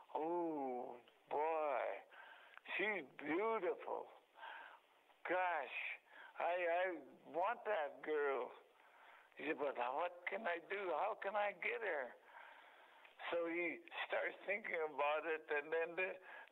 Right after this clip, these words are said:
they all go back into the camp. So he thought, "Well, the only thing to do is to go to her father." So he goes into the camp, and the, and the Indians look at him. "Hey, look, there's a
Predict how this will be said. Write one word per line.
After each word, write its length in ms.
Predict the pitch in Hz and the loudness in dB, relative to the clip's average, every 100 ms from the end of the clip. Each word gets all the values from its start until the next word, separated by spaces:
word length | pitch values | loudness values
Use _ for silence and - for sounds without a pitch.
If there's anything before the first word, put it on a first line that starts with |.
| 175 | 0
they 160 | 180 | 4
all 240 | 165 170 151 | 4 4 2
go 240 | 175 160 | 2 2
back 320 | 165 165 160 | 2 2 2
into 400 | 156 165 165 175 | -2 -2 -2 -2
the 140 | 147 - | -2 0
camp. 460 | 151 226 165 147 - - - - - - | 0 0 0 -2 -8 -20 -20 -18 -10 -4
So 240 | 156 147 147 | 2 2 2
he 160 | 165 156 | 0 0
thought, 320 | 156 139 135 - - - _ | 0 2 0 -4 -18 -20 _
"Well, 400 | 202 208 - 302 | 0 2 2 0
the 140 | 240 220 | 0 0
only 340 | 240 196 180 175 | 0 0 -2 0
thing 160 | 185 180 | -2 0
to 60 | 165 - | -2 -2
do 320 | 180 185 170 | -2 2 2
is 80 | 170 - | 0 -4
to 60 | |
go 240 | 190 170 175 | 0 2 2
to 160 | 170 | 2
her 240 | 165 160 151 - | 2 2 2 0
father." 480 | 196 202 160 131 127 - - - - - - - - | 2 2 2 -2 -6 -18 -20 -20 -18 -18 -20 -10 0
So 80 | 160 170 | 2 2
he 100 | 185 | 2
goes 320 | 185 180 175 | 2 4 2
into 340 | 156 165 160 156 | 0 0 2 2
the 140 | 151 | 2
camp, 400 | - 151 165 - - | 2 2 2 0 -4
and 100 | 143 | -2
the, 160 | 151 143 139 - - - - | 0 0 -2 -8 -8 -6 -2
and 100 | 160 151 | -2 0
the 140 | 156 160 175 | 0 2 0
Indians 320 | 180 175 156 175 | 0 0 0 0
look 160 | 196 190 | 0 0
at 160 | 170 | -2
him. 160 | 170 170 | 0 0
"Hey, 200 | 220 226 202 | 2 2 2
look, 160 | 269 - | 0 0
there's 240 | 240 220 | 0 -2
a 20 | 208 | -4